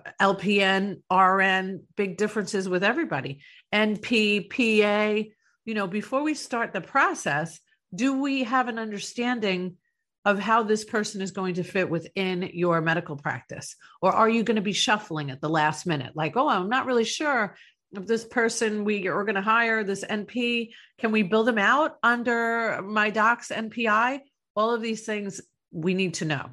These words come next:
And the manager needs to know this stuff if the manager is going to be the one that's hiring. Okay, great. You hire a consultant like me, I'm gonna help you. I'm gonna try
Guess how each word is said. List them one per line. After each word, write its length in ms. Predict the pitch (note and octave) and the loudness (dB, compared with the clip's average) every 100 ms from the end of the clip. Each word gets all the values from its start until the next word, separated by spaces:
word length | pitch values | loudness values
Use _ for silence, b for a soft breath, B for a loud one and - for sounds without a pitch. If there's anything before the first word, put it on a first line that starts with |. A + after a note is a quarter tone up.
| - | -8
And 160 | G#3 | -2
the 60 | A3 | 0
manager 720 | A3 C4+ F4 C4 A#3 A#3 C4 _ - | 2 2 2 2 2 0 -2 _ -10
needs 300 | G3+ A3 G#3 | -4 -4 -4
to 60 | G#3+ | -6
know 180 | G3 | -4
this 180 | F#3 E3 | -4 -4
stuff 300 | - B2+ - _ B B | -6 -10 -12 _ B B
if 140 | B D3+ | B 0
the 100 | E3+ | 2
manager 420 | E3+ F3 F#3 F3 | 4 4 4 2
is 120 | F3 | 0
going 240 | E3+ E3 D#3+ | 0 0 -2
to 80 | |
be 100 | D#3 | -2
the 100 | D#3+ | -2
one 180 | C#3+ C#3+ | 0 -2
that's 180 | C#3+ C#3+ | -4 -6
hiring. 420 | - - - - - _ _ _ _ _ _ _ | -8 -8 -10 -16 -20 _ _ _ _ _ _ _
Okay, 220 | E3 C#3+ D3+ | -6 -2 -2
great. 340 | D#3+ C3 - | 0 -2 -2
You 120 | D#3 | -2
hire 320 | E3 E3+ E3 | 2 4 4
a 20 | E3 | 0
consultant 460 | F3+ E3+ C4 A3+ | -4 0 0 2
like 160 | G#3+ G#3 | -2 0
me, 320 | C#4+ D#4+ D#4+ B B | 2 2 0 B B
I'm 120 | - C#4 | -6 -2
gonna 140 | D#4+ | 2
help 260 | E4+ E4+ - | 4 4 2
you. 320 | C#4+ D4+ D4 _ _ - | 0 0 -6 _ _ -8
I'm 120 | A3 | -6
gonna 180 | A#3+ B3 | -4 -2
try 440 | D4 C4 A#3+ A#3+ | 2 4 4 0